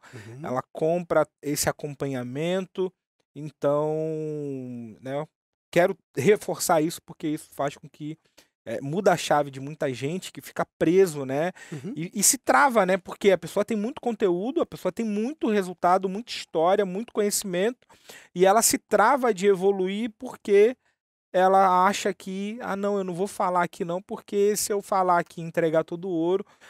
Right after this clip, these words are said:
Speaker 2: as pessoas vão embora, né? As pessoas
Speaker 1: Sim.
Speaker 2: vão e não vou voltar, ou não vão comprar, ou qualquer outra coisa que seja",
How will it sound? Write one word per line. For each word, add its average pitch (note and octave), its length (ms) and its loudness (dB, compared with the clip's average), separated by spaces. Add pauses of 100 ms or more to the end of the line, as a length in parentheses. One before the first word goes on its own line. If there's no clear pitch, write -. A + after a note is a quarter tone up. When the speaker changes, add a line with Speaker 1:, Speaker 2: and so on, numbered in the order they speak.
(120)
Speaker 2:
as F3 80 -14
pessoas F#3 360 -2
vão F3+ 160 -2
embora, E3 540 4
né? D3 200 -4
As D#3+ 100 -6
pessoas D#3+ 420 -4
Speaker 1:
Sim. D3 60 -12
Speaker 2:
vão D3+ 340 -4 (440)
e D3+ 80 -6
não D#3+ 200 -6
vou D#3+ 160 0
voltar, D#3 520 2
ou D3+ 80 -2
não C#3 160 -10
vão D3 160 -6
comprar, C#3+ 640 -2
ou C3+ 200 -4
qualquer - 320 -10
outra C#3 260 -8
coisa C3+ 340 -10
que - 120 -20
seja", D#3+ 440 -6